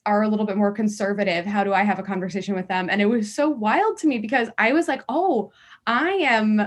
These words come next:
uh, you know, I am on this journey too. I'm just sort of, like, your mirror." And so people were thinking I was an expert, which was such an honor. And I, I felt very,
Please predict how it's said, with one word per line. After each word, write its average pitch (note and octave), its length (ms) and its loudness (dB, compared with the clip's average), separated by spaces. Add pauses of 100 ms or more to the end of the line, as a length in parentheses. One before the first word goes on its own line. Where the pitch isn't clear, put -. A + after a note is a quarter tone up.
(140)
uh, G3+ 420 2 (240)
you B3+ 100 0
know, A#3 100 6
I A#3 180 4
am D4+ 180 4
on B3+ 160 4
this A#3+ 160 2
journey G#3+ 380 2
too. G#3 520 2
I'm G#3+ 220 4
just C4 180 0
sort A3 180 -2
of, G#3+ 140 0
like, G#3 200 -2
your G#3 100 2
mirror." G3 640 2
And C4 140 4
so D#4+ 140 0
people C#4 220 -2
were C#4 200 4
thinking A#3+ 280 -2
I G#3 140 6
was A#3 200 0
an A#3 140 -2
expert, A#3+ 420 0
which C4+ 200 -2 (260)
was C4+ 140 4
such D#4+ 180 2
an A4 60 0
honor. F#3+ 340 2
And F3+ 160 2
I, F#3+ 180 0
I G#3 140 0
felt A#3+ 220 -2
very, G#3 460 4